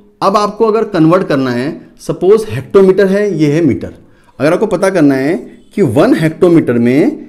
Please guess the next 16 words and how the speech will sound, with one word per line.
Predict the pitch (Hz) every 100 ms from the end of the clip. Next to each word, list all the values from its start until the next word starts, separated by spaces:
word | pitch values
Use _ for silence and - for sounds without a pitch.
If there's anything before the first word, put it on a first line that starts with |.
| - -
कितने | 160 165 190 226
meter | 139 156 180
होंगे, | 104 90 87 - - - -
तो | 185
देखिए | 185 220 240
hectometer | 143 - 214 214 208
से | 208
दोस्तों | 190 180 202 208
ये | 208
meter | 143 143 185
जो | 156
है | 143 160 - - -
दो | 104 156 160
place | 175 180 113
आगे | 90 90
है, | -